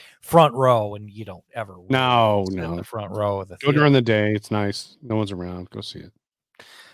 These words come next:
Speaker 1: Well, it was a busy weekend. It was hot, so everybody hit the theaters. So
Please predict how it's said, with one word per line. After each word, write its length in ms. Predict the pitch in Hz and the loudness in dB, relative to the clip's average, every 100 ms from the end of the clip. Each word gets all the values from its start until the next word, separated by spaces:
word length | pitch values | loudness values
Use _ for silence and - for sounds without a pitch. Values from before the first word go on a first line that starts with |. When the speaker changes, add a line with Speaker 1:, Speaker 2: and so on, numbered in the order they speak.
| - | -6
Speaker 1:
Well, 260 | 139 117 101 | 0 0 0
it 60 | |
was 140 | 113 113 | -12 -14
a 40 | |
busy 300 | 104 104 104 | -12 -14 -12
weekend. 420 | 98 98 - 101 | -14 -16 -14 -14
It 80 | 101 | -14
was 100 | - | -14
hot, 400 | - 120 113 113 _ | -4 0 0 -2 _
so 180 | - 117 | -16 -14
everybody 380 | 117 117 110 104 | -12 -10 -10 -10
hit 160 | 107 - | -14 -16
the 60 | |
theaters. 500 | - 98 95 95 92 | -20 -16 -12 -8 -2
So 300 | - 107 98 | -2 -2 -8